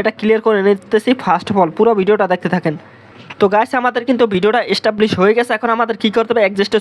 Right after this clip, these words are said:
চলে আসতে হবে। আসার পর এখান থেকে ব্রাইটনেসটা আমাদেরকে এখান থেকে বাড়িয়ে তিরিশ করে দেওয়া লাগবে। আমি যেগুলো দেখাইতেছি ঠিক সেমভাবে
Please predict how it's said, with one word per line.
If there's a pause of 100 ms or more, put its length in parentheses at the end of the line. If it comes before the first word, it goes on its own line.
চলে
আসতে
হবে। (180)
আসার
পর
এখান
থেকে (100)
ব্রাইটনেসটা
আমাদেরকে (520)
এখান
থেকে (160)
বাড়িয়ে
তিরিশ
করে
দেওয়া
লাগবে।
আমি
যেগুলো
দেখাইতেছি (320)
ঠিক (100)
সেমভাবে